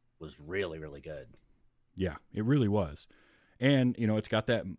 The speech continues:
Speaker 2: um, it's got that moment where he,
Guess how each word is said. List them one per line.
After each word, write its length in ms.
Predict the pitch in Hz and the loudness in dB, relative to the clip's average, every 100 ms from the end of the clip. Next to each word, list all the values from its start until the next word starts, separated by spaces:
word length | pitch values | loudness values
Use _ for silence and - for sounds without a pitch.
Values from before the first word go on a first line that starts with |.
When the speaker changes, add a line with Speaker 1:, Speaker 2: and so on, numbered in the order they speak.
| - | -6
Speaker 2:
um, 520 | 95 87 82 82 80 _ _ - | -2 0 -2 -4 -6 _ _ -14
it's 180 | 95 - | -10 -4
got 160 | 98 | -2
that 160 | 104 92 | 0 0
moment 280 | 107 113 80 | 2 2 2
where 120 | 85 | -4
he, 340 | 101 92 92 | -2 -2 -2